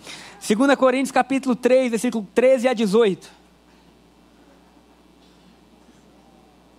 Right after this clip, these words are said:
Segunda Coríntios capítulo três, versículo três a dezoito, Paulo tá falando sobre um véu. Agora, olha o que ele fala, do versículo treze a dezoito, Eliakim, por favor.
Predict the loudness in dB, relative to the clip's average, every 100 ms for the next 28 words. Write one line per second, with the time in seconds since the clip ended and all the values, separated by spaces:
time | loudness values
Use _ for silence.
0 | _ _ _ _ -10 -6 -2 -2 0 -2
1 | -4 -4 -4 -6 -8 -2 -2 -2 -4 -6
2 | -4 -2 -2 -2 -2 -2 -2 -2 0 0
3 | -2 -2 -2 -2 0 -2 0 2 0 -2
4 | _ _ _ _ -20 _ _ _ _ -2
5 | 2 4 4 2 -2 -2 -2 0 0 0
6 | -6 -18 _ _ -10 -6 -2 -2 -2 -2
7 | -2 -4 -12 _ _ _ _ _ _ _
8 | _ 0 0 -2 -2 0 0 2 2 0
9 | 0 0 -2 -4 -6 -4 -4 -4 -4 -6